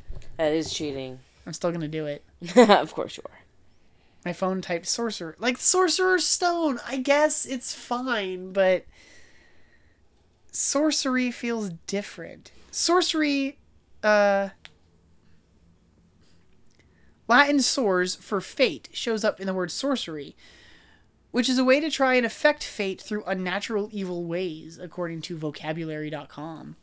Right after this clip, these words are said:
Speaker 2: which was the first definition that came up. Uh, sor means fate. So it has to do with, like, fate.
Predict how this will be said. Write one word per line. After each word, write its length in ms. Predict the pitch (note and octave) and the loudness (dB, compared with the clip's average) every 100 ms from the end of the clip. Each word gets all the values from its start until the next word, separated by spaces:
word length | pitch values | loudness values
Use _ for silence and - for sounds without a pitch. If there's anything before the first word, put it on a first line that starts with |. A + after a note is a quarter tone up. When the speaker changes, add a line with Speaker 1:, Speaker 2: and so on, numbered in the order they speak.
| - | -16
Speaker 2:
which 180 | E3 E3 | -14 -12
was 160 | D#3 | -12
the 80 | D#3+ | -12
first 280 | E3+ D#3+ - | -10 -10 -8
definition 460 | D#3 E3 D#3 - - | -12 -12 -14 -14 -16
that 120 | - | -20
came 220 | - - | -20 -18
up. 200 | - - _ - - - _ _ _ _ _ _ - _ - | -18 -20 _ -20 -20 -20 _ _ _ _ _ _ -20 _ -8
Uh, 440 | F3 E3 E3 D#3+ D#3+ _ _ _ _ _ _ _ _ _ - _ _ _ _ _ _ _ _ _ _ _ _ - | -4 -4 -4 -8 -12 _ _ _ _ _ _ _ _ _ -20 _ _ _ _ _ _ _ _ _ _ _ _ -12
sor 420 | - - G3 G#3 | -6 -6 -2 -2
means 360 | G#3+ F#3+ F3+ - | -2 -4 -8 -12
fate. 420 | - F3+ E3 - _ _ | -14 -14 -14 -20 _ _
So 100 | - | 0
it 40 | |
has 80 | B3+ | 0
to 40 | B3+ | 2
do 80 | |
with, 140 | C4 B3 | 0 0
like, 180 | G#3+ E3+ | -2 -4
fate. 540 | - - F3+ C#3+ | -14 -12 -10 -10